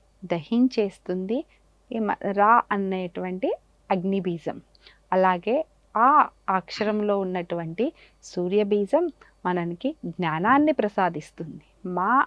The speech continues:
అనేటువంటి అక్షరం అది మనసు కారకమైనటువంటిది,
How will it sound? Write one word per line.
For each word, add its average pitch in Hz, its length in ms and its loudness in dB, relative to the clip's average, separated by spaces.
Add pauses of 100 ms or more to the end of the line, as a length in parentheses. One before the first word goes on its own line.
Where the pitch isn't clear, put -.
అనేటువంటి 185 680 -4
అక్షరం 202 460 -4 (360)
అది 185 120 -2
మనసు 180 380 -2
కారకమైనటువంటిది, 170 1200 0